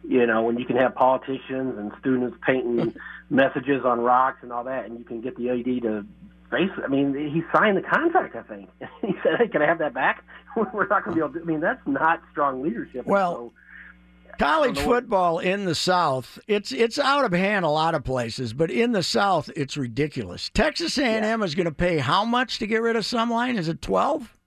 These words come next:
Speaker 2: or
Speaker 1: Yeah,
Speaker 2: more than that?
Speaker 1: yeah. Well,
Speaker 2: It's tw-
Speaker 1: no, yeah. I mean, he has a huge buyout. Look at his record, too, Pat. And
Speaker 2: Yeah.
Speaker 1: th-, that's part of the column, uh, column I'm writing is that,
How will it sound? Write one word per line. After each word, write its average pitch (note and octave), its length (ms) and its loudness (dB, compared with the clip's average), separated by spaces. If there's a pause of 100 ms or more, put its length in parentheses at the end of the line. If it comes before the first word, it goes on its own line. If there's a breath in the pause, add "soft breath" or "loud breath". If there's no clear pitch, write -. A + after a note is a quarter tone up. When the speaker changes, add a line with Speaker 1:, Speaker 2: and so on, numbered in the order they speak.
Speaker 2:
or D#3 140 -2
Speaker 1:
Yeah, G3+ 120 2
Speaker 2:
more G#3+ 80 2
than F#3+ 120 -2
that? G3 100 0
Speaker 1:
yeah. A#3 180 -2 (680 soft breath)
Well, F3+ 120 2
Speaker 2:
It's - 120 -6
tw- - 60 -8
Speaker 1:
no, E3+ 140 -2
yeah. D#3 340 -4
I - 40 -6
mean, D3 160 -2
he F3 140 -6
has G3+ 120 -2
a F3 60 -8
huge F3+ 220 -8
buyout. E3+ 220 2
Look B3 140 -2
at E4 60 2
his - 120 -2
record, G#3 340 -2
too, A3 120 -6
Pat. - 340 -10
And C#3+ 160 2
Speaker 2:
Yeah. D#3 220 0 (340)
Speaker 1:
th-, - 120 -14
that's G3 220 2
part F#3+ 140 6
of D3 60 -2
the C3+ 60 -4
column, D#3 380 2 (100)
uh, A#2 200 -14 (380)
column C3+ 260 -2
I'm A#2+ 120 -6
writing D3+ 280 0
is A#2 100 -10
that, A#2+ 200 -6